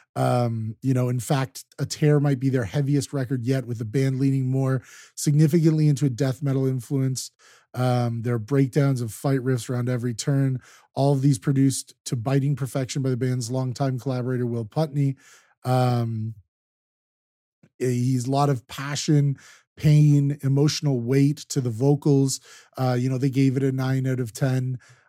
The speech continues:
Um, I know that Kerrang gave it a, uh, four out of five. They also had very nice things to say. Pitchfork gave it a seven point five. Um, and, uh, uh, you know,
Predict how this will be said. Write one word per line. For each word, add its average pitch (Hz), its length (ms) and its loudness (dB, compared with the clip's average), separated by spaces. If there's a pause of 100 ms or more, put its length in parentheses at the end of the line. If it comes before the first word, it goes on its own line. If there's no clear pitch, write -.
Um, 117 680 -2
I 127 140 0
know 131 280 4
that 127 240 -4
Kerrang 143 760 2
gave 139 300 4
it 135 260 0
a, 123 720 0 (440)
uh, 120 280 -2
four 139 300 0
out 123 100 -2
of 113 80 -6
five. 160 680 2 (360)
They 135 140 2
also 135 240 -2
had 127 160 0
very 131 220 0
nice 127 300 -2
things 123 320 -4
to 117 100 -8
say. 139 520 2 (320)
Pitchfork 180 640 0
gave 135 180 2
it 135 80 2
a 120 40 -2
seven 160 400 0
point 160 320 0
five. 151 680 0 (420)
Um, 120 840 -2 (280)
and, 123 520 -2
uh, 120 420 -2
uh, 110 540 -10
you 127 180 -6
know, 113 320 -6